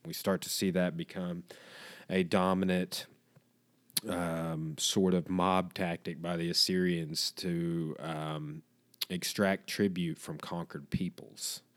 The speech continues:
From eight fifty-eight to eight twenty-four, uh, we have a great warrior king in this period of Assyrian recovery named Shalmaneser the third.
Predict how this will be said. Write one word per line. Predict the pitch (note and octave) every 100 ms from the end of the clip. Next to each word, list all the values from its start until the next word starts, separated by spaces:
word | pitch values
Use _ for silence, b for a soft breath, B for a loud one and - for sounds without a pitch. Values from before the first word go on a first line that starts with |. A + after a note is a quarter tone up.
| B B B B B B B B B B _
From | - B2+
eight | C3+ -
fifty-eight | C3+ C3 B2+ B2+
to | B2
eight | A#2 -
twenty-four, | B2+ A#2 - B2+ B2 B2 A#2
uh, | G#2+ G2
we | G2+
have | G2
a | F2+
great | G#2+ A2+
warrior | G2+ G2+ G#2+ G#2
king | G2 A2+ A2 A2
in | A2
this | G#2 -
period | - G2+ G2+ G2
of | G2
Assyrian | F2+ - A2+ G#2 G#2 G2
recovery | F#2+ - G2 G2+ G2+
named | F#2+ F#2+ F2+
Shalmaneser | - A2 G2+ G#2+ G#2+ G#2 F#2+ G2+
the | F#2
third. | F2 A2 G#2 F#2 B1+